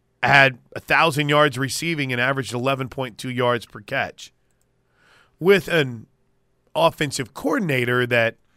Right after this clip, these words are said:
is believed to be pretty, pretty sharp for the New York Jets. In, uh, Mike LaFleur, which is Matt LaFleur's little bro-, little brother. Dude,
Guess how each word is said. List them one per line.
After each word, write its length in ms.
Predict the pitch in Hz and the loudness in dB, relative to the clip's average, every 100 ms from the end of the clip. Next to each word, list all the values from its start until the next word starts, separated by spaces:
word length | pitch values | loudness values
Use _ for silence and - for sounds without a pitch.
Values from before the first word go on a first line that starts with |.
| _ _ _ _ _ _ _ _ _ | _ _ _ _ _ _ _ _ _
is 220 | 147 135 101 | 2 2 2
believed 540 | 143 143 202 220 151 | 2 4 4 4 2
to 100 | 156 | -2
be 180 | 143 143 | -2 -2
pretty, 480 | 143 - 180 - 143 | -2 -4 -4 -4 -10
pretty 440 | - 156 - 123 | -6 -8 -6 -10
sharp 580 | - - 135 104 - - _ _ _ _ _ _ | -8 -2 -2 -2 -6 -20 _ _ _ _ _ _
for 160 | - 143 | -6 -2
the 80 | |
New 60 | 131 | 0
York 280 | 123 117 104 | 0 -2 -4
Jets. 580 | 92 104 82 - - - _ _ _ _ _ _ _ _ _ _ - | -4 -4 -6 -14 -20 -20 _ _ _ _ _ _ _ _ _ _ -10
In, 300 | 117 117 110 - | -8 -8 -12 -8
uh, 140 | 107 | -8
Mike 300 | 101 139 135 | 0 0 0
LaFleur, 500 | - 110 - 107 98 | -2 -10 -8 -10 -10
which 180 | 110 104 | -12 -14
is 140 | 98 | -16
Matt 380 | 107 143 180 - | -10 -2 0 0
LaFleur's 520 | 139 - 131 117 107 | -8 -8 -4 -4 -4
little 180 | 110 107 | -6 -8
bro-, 220 | 95 117 - - - | -6 -8 -8 -14 -4
little 360 | 156 185 190 151 | 4 8 10 10
brother. 540 | 123 143 127 98 78 - - _ - - - - _ | 8 8 8 4 -10 -20 -20 _ -20 -20 -20 -20 _
Dude, 600 | - 277 415 180 170 247 | 10 12 12 10 6 0